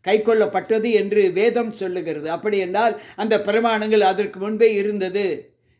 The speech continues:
சீனாய் மலையில் கொடுக்கப்படுவதற்கு முன்பே பிரமாணம் இருந்தது என்று வேதம் நமக்கு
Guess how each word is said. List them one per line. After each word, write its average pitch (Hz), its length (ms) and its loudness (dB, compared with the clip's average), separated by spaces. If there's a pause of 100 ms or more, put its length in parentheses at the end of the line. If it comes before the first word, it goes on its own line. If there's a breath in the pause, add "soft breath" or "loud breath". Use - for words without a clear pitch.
(140)
சீனாய் 233 340 2
மலையில் 208 400 2
கொடுக்கப்படுவதற்கு 208 720 -2
முன்பே 208 320 -2
பிரமாணம் 208 500 -2
இருந்தது 240 480 2
என்று 208 600 0 (200 loud breath)
வேதம் 240 520 2
நமக்கு 208 440 -4